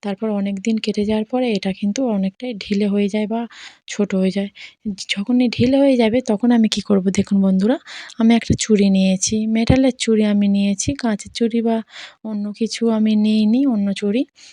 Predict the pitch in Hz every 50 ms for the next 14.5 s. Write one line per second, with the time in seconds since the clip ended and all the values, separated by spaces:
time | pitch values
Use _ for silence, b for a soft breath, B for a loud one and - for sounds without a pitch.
0 | B B B - _ - 208 208 202 202 202 202 - 226 233 233 233 - - 220
1 | 220 214 - 240 233 226 233 233 233 220 - 262 247 226 202 190 - - 226 214
2 | 214 214 214 220 - - 277 226 - 180 175 165 - 175 175 - - B B B
3 | B B B B B B _ _ 214 214 208 208 - - 285 269 262 226 214 208
4 | 202 202 196 196 196 202 202 - - 262 277 247 - - 214 214 196 208 208 202
5 | 214 233 220 214 208 202 196 190 - 202 190 - - - 202 185 196 - 214 202
6 | 196 196 190 - 208 - - 226 226 - 240 220 190 190 214 220 240 254 269 269
7 | 302 B B B B B B B _ - 208 202 196 202 202 - - - 254 254
8 | - - 202 196 190 - - 202 - - - 240 240 233 190 202 196 196 190 190
9 | 185 - - - - 208 202 B B B B B B _ _ _ - 254 240 208
10 | - - 220 202 202 - 247 254 262 262 269 254 - 214 226 277 277 - - -
11 | 196 190 202 233 226 - - 262 247 - - 226 202 196 226 277 - _ B B
12 | B B B B B - 208 208 202 202 202 202 - - 254 277 277 - - 196
13 | - 214 208 - 247 240 269 254 - - - 202 196 202 220 208 240 247 254 262
14 | 262 254 254 262 262 262 254 269 269 277